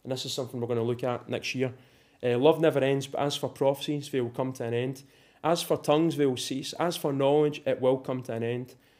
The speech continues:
For we know in part and we prophesy in part, but when the perfect comes, the partial will come to an end." So Paul here is speaking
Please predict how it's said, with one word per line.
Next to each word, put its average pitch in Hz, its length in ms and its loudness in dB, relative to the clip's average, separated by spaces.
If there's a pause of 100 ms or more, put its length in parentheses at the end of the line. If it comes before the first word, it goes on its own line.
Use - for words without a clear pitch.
(220)
For 139 200 4
we 135 160 4
know 160 260 6
in 180 100 4
part 143 320 0
and 127 140 -2
we 120 100 -4
prophesy 131 580 -4
in 127 80 -2
part, 120 380 -6
but 123 100 -2
when 127 180 0
the 123 60 -2
perfect 180 540 -2
comes, 135 500 -4 (480)
the 117 80 -8
partial 160 540 -2
will 135 260 2
come 127 320 -8
to 120 140 -8
an 110 80 -6
end." 120 260 -6 (800)
So - 180 -6
Paul 175 280 4
here 185 180 6
is 147 100 2
speaking 143 540 -2